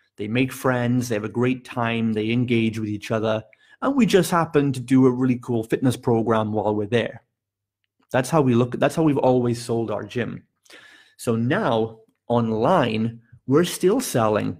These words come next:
an online social club with some fitness classes, <laughs> right? It's the same thing. The difference is that in this lockdown period,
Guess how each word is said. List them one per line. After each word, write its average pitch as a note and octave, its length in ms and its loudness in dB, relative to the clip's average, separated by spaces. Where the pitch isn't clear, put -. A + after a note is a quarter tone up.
an B2+ 240 0
online A#2+ 480 2
social G#3+ 440 0
club C3 480 0
with A#2 240 -2
some F3 220 -2
fitness A#3+ 380 -2
classes, - 680 -6
<laughs> A2 80 -4
right? D3 380 4
It's C3 160 -4
the D#3 80 -6
same B2+ 380 0
thing. E3 400 -4
The B2 80 -2
difference C3+ 600 -2
is - 400 -8
that A2+ 420 -2
in B2+ 240 2
this B2 180 -2
lockdown B2 640 0
period, B2+ 560 -2